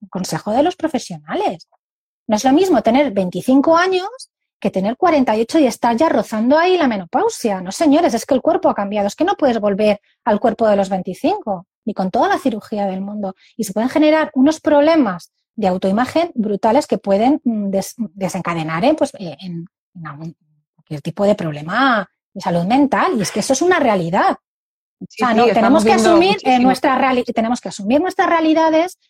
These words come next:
Speaker 1: tenemos que asumir dónde estamos, eh, y en función de los valores que tenemos, de, pues, de, y cuando hablo de valores,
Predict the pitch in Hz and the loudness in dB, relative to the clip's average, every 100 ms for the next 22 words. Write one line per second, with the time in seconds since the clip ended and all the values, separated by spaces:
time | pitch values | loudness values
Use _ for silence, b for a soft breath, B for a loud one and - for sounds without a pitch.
0 | _ - 240 269 - 269 269 269 262 190 | _ -4 0 0 -2 0 2 4 2 2
1 | 233 311 339 - 339 302 330 403 _ _ | 2 2 2 0 2 4 4 0 _ _
2 | _ _ - 247 226 - 247 226 214 208 | _ _ -6 -4 -4 -2 0 0 -2 -4
3 | 170 233 269 320 311 262 233 285 311 302 | -2 2 4 4 2 2 2 2 0 2
4 | 320 330 226 190 - 175 - 208 190 175 | 2 2 0 -4 -8 -12 -10 -10 -8 -10
5 | 160 _ - - 254 - 214 220 330 392 | -12 _ -12 -2 -2 0 2 4 4 4
6 | 339 320 330 339 415 | 4 4 4 2 0